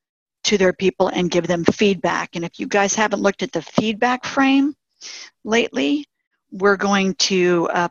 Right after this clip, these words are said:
put the feedback frame infographic on the show page 'cause I really wanna make sure everybody's in communication. Okay, what's the employee's job?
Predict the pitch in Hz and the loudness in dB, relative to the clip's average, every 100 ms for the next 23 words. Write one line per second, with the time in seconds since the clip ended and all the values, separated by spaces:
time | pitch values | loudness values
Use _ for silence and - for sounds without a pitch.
0 | - 202 175 - 202 196 180 170 - - | -6 -8 -8 -8 -4 -2 -2 -4 -4 -4
1 | 180 175 175 185 175 - 170 170 160 - | -2 -2 -4 -4 -4 -2 0 2 0 -2
2 | - - 175 165 - 165 165 - 160 156 | -8 -6 -4 -2 0 0 -2 -2 -4 -4
3 | - - 160 - - _ - - _ - | -6 -4 -4 -6 -8 _ -20 -20 _ -8
4 | 180 190 180 185 180 180 170 - - 170 | -2 0 0 2 2 0 0 0 2 0
5 | 165 156 170 160 170 160 - 165 160 - | -2 -4 -2 -2 -2 -2 -2 0 0 -2
6 | 160 143 160 160 _ - - - - 208 | -2 -2 -2 -6 _ -20 -20 -20 -4 -2
7 | 269 233 - _ _ _ _ 202 - 208 | 0 -2 -4 _ _ _ _ -2 0 -2
8 | 185 - 170 160 - - - | -2 2 2 2 -2 -4 -6